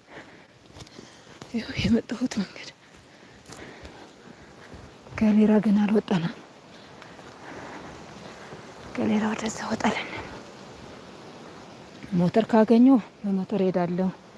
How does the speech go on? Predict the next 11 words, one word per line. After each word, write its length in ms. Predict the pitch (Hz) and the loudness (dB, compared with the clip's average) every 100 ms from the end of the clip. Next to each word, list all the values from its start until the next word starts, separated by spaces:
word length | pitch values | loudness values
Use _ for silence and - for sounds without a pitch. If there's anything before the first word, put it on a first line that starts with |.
| - - - - - | -14 -10 -6 -4 0
ሞተር 300 | 226 247 233 | 2 4 4
ካላገኘሁ 600 | 240 226 226 240 262 254 | 6 6 8 8 8 6
ግን 180 | 302 311 - - - - - - - - - - - | 6 6 6 0 -16 -20 -20 -20 -20 -18 -18 -10 2
ያው 120 | 269 | 8
እንግዲህ 360 | 254 202 - - - - - - - - - - - | 8 6 0 -2 -4 -12 -20 -20 -20 -20 -20 -20 -10
በጣም 340 | 233 233 254 226 | -4 4 6 6
ሩቅ 220 | 202 196 | 4 2
ነው፣ 160 | 214 269 - - - - _ - - - - _ - - - - - - - - | 2 0 -4 -20 -20 -20 _ -20 -20 -20 -20 _ -8 -2 -2 -4 -14 -20 -14 -2
እንሄዳለን 580 | 208 196 180 170 196 214 | 4 4 4 0 2 2
ማለት 320 | 196 190 | 0 -4
ነው። 120 | - | -10